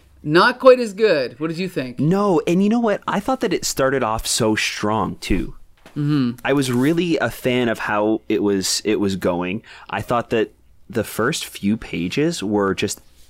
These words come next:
Speaker 2: great. It starts off with a fun,
Speaker 1: Mm-hmm.
Speaker 2: uh, splash page, and then the next page, it has these,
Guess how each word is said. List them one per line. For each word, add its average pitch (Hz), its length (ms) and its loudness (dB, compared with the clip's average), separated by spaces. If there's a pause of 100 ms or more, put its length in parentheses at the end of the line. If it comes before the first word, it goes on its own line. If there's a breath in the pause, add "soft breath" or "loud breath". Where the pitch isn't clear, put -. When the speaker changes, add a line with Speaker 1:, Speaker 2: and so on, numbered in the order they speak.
Speaker 2:
great. 95 480 0
It - 40 -20 (200 loud breath)
starts 123 260 0
off 120 160 0
with - 100 -6
a 117 40 -4
fun, 135 380 0
Speaker 1:
Mm-hmm. - 80 -18 (100)
Speaker 2:
uh, 92 240 0
splash 92 480 -4
page, 90 360 -4 (240 loud breath)
and 98 140 -4
then 95 140 2
the 95 100 2
next 101 380 0
page, 90 340 0
it - 140 -4
has 98 320 -4
these, 95 360 -2